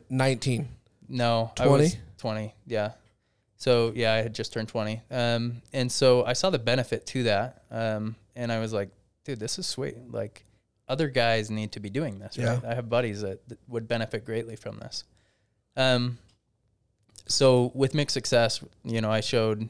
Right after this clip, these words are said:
Speaker 2: a few different friends how to do kind of a similar thing. Um, had a couple of, uh,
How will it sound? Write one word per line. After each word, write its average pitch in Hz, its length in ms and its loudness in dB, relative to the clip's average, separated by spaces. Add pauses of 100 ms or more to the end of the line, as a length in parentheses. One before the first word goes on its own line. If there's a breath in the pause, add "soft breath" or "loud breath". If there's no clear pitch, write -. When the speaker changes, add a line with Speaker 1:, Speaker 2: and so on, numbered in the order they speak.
Speaker 2:
a 113 100 -4
few - 180 -8
different 110 380 -6
friends 104 280 -4
how 107 100 0
to 101 120 -2
do 104 440 -6
kind 113 180 -2
of 104 60 -4
a 101 60 0
similar 107 360 -2
thing. 104 380 -6 (640 soft breath)
Um, 95 280 -6
had 107 180 0
a 101 40 -2
couple 104 280 -4
of, 98 180 -6 (120)
uh, 104 240 -10